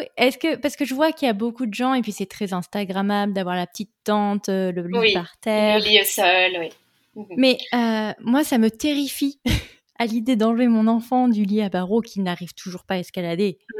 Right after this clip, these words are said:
Speaker 2: Mhm.
Speaker 1: Mais, euh, oui, donc qu'est-ce que t'en penses ? Enfin, je veux dire, on, on est d'accord qu'on peut laisser un enfant dans un lit à barreaux, euh, tant qu'il est pas capable de l'escalader.
Speaker 2: Ah bah, bien évidemment, mais mon fils est dans un lit à barreaux. <laughs> Il
Speaker 1: Ok,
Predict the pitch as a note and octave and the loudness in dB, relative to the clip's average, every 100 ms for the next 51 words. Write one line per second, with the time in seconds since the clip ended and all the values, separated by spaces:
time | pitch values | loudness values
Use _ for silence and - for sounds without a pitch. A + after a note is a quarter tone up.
0 | G3+ G#3+ D4+ A3+ A#3 A#3+ A#3+ - - A3 | -6 -6 -2 4 4 6 2 -2 -2 0
1 | A3 G#3+ G#3 G#3 G#3 G#3 - C#4+ D4 B3 | 0 0 0 0 0 -2 -4 0 2 2
2 | A#3 D4 - D4+ C#4 C4+ D4 C#4 B3 A3 | 2 -2 -4 -2 -2 -2 -2 -2 -2 -2
3 | G#3 G#3+ A3+ G3 A3 - A3 G#3+ G#3 C4 | 0 -2 -2 -2 -2 0 2 2 -2 -4
4 | C4+ A#3+ G#3 G3+ G3+ - G3+ G3+ A3 G#3 | -4 -4 -2 -2 -4 -4 0 2 2 0
5 | A#3+ G#3+ G3 F#3+ F3+ G3 G3+ F#3 F#3 F#3+ | 0 0 0 -2 0 0 0 -2 -2 -2
6 | G3+ C4 C4+ - G3 F#3 F#3 A3 - - | 0 0 0 -4 -4 -4 -6 -6 -8 -8
7 | G3+ F#3 F#3 F#3 F#3 F#3+ F#3 F#3+ F#3 A#3 | -8 -6 -8 -8 -8 -8 -10 -10 -4 -2
8 | G#3 F#3+ F3 - G3+ G#3 A#3 C4+ - F#3+ | -2 -2 -6 -8 -4 -2 0 -2 0 2
9 | E3 E3+ D#3 F#3+ E3+ D#3+ E3 G#3 C#4+ F#3 | 2 2 -2 -6 -6 -4 -4 -4 -6 -6
10 | E3+ E3+ A#3+ A3+ E3 E3 D#3 - - D#3 | -6 -6 -8 -8 -12 -12 -12 -12 -12 -10
11 | E3+ D4+ _ - C4+ G#3+ G3+ - A3+ | -10 -12 _ -2 0 0 -6 -8 -2